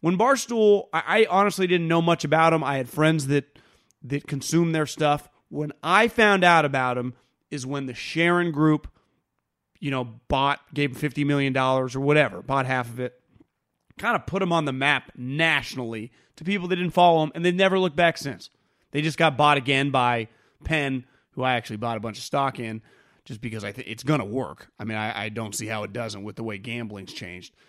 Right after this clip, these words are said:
But it's a game changer when you have financial backing. Now, if Barstool didn't have a solid foundation and a brand, I could invest a lot of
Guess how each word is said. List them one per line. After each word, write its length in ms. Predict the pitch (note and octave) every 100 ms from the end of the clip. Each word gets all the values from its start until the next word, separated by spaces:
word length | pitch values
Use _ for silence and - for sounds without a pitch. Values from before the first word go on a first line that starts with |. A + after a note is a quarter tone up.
| _ _ _
But 160 | D3 -
it's 160 | D#3+
a 60 | D#3+
game 240 | A3 E3
changer 300 | A#2+ F2+ F#2
when 160 | A2 B2+
you 100 | C3
have 120 | C3
financial 640 | - C3+ C3+ C3+ C#3 C3
backing. 460 | B2 C3 A#2 G#2+ A2+
Now, 240 | C#3+ C3+ - _ _ _
if 160 | F3
Barstool 480 | G#3+ A#3+ A3+ A3+ F#3
didn't 220 | D#3+ F3
have 400 | D#3+ F3 E3+ D3 -
a 80 | C3+
solid 640 | - - G3 F#3+ F#3+ E3+
foundation 640 | - D#3 D3 C#3+ D#3+ D3+ B2+
and 160 | C3+ C3
a 60 |
brand, 500 | A#2 E3+ G#3+ D#3 A#2+ - _ _ _ _ _
I 100 | E3
could 140 | F#3 F#3+
invest 440 | D#3 C3+ E3 D#3 -
a 60 |
lot 320 | D3 D3 G3+ A3
of 180 | -